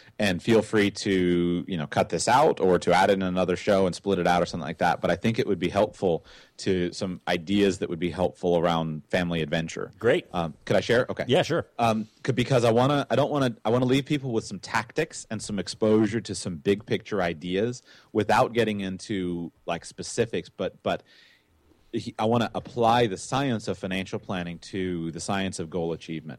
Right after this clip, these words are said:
Speaker 1: So first, on debt, I wanted to give some tactics that I think would be helpful. Um, as far as tactics, here would be some specific suggestions. Number one, start by tracking your money.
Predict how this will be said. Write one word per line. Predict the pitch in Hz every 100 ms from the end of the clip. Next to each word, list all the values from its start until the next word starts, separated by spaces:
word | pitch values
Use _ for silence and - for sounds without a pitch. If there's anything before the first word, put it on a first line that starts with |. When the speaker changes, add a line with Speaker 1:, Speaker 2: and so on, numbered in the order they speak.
| _
Speaker 1:
So | - 117 92
first, | - 127 87 - - -
on | 113 104
debt, | - 87 -
I | 87
wanted | 104 104
to |
give | 95 95
some | - 82
tactics | - 95 - 87 -
that | 87
I | 80
think | - 87
would | 82
be | 78
helpful. | 78 76 - - - - - - - -
Um, | 104 87 - _ -
as | -
far | 151
as | 160 -
tactics, | 113 95 - - -
here | 120
would | 123
be | 113 107 101
some | 101
specific | 90 - 87 110 98 101
suggestions. | - 78 85 76 - 67 -
Number | 110 151
one, | 127 82 71 - _ _ _ -
start | - 123 127
by | 120
tracking | 107 104 101 104
your | 87 80
money. | 71 62